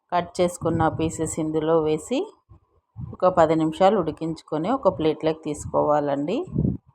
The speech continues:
ఒక గ్లాసు చక్కెర తీసుకున్నా అండి. హాఫ్ గ్లాస్ వాటర్ తీసుకున్నాను.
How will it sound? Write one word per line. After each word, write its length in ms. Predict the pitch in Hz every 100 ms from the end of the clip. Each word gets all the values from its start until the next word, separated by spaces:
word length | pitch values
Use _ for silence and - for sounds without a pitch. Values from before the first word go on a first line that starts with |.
| _ _ _ _ _ _ -
ఒక 180 | 190 180 165
గ్లాసు 460 | 165 165 175 -
చక్కెర 420 | 214 196 - 170 170
తీసుకున్నా 580 | 165 156 - 160 160 156
అండి. 300 | 151 156 240 339 392 _ _ _ _ _
హాఫ్ 240 | 165 185 -
గ్లాస్ 380 | 156 160 190 226
వాటర్ 380 | 196 151 165 165
తీసుకున్నాను. 720 | 160 156 - 160 160 156